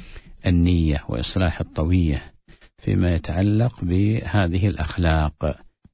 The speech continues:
آه، يستحضر الإنسان هذه الأخلاق حتى يؤجر على، على ذلك أجراً، آه، عظيماً. آه، المسألة الأخرى،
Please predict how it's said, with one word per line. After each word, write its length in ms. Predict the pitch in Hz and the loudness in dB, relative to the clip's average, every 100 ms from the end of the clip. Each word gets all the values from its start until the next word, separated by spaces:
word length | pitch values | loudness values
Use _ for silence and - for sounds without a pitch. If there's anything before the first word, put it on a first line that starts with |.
| _ _ - | _ _ -6
آه، 260 | 80 71 | -2 -2
يستحضر 680 | 60 - - 110 - 80 76 | -2 -2 -2 -2 -2 -4 -2
الإنسان 600 | - 78 - 80 95 117 - | -2 -4 -2 0 2 0 0
هذه 260 | 90 78 | -2 0
الأخلاق 540 | 85 - - 92 92 120 | -2 -6 -4 -2 0 -2
حتى 360 | - 92 - 92 | -4 -8 -2 0
يؤجر 400 | 92 85 87 76 | 0 0 0 -2
على، 360 | 80 90 107 - - _ _ _ - | 0 2 2 -2 -12 _ _ _ -2
على 160 | 90 | 2
ذلك 500 | 85 90 85 78 - | 2 2 2 0 -2
أجراً، 500 | 73 87 87 87 85 - - - - - - | -2 -2 0 0 0 -4 -14 -20 -20 -20 -6
آه، 200 | 87 82 | -2 -2
عظيماً. 440 | 73 95 90 71 69 - - _ _ _ _ - | 2 2 2 2 -2 -14 -20 _ _ _ _ -4
آه، 440 | - 50 - 87 - - | 0 0 -2 -4 -6 -6
المسألة 580 | - 55 170 - 156 110 | -2 0 0 0 2 2
الأخرى، 520 | 85 - 101 92 | 0 -2 0 2